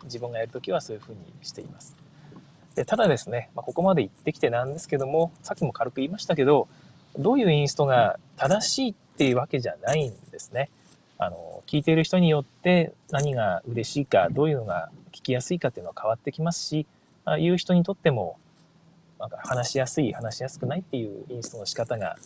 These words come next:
多分あると思いますので、なんかそれは環境に応じて、自分のやり方に応じて変えていってもらえればなと思います。はい。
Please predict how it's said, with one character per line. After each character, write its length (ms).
多 100
分 140
あ 100
る 80
と 100
思 140
い 60
ま 120
す 120
の 80
で、 200
な 80
ん 60
か 140
そ 120
れ 80
は 300
環 220
境 160
に 100
応 80
じ 140
て、 220
自 140
分 100
の 80
や 60
り 60
方 200
に 100
応 80
じ 80
て 140
変 100
え 40
て 120
い 40
っ 20
て 260
も 120
ら 80
え 40
れ 80
ば 100
な 120
と 120
思 220
い 60
ま 140
す。 200
は 60
い。 40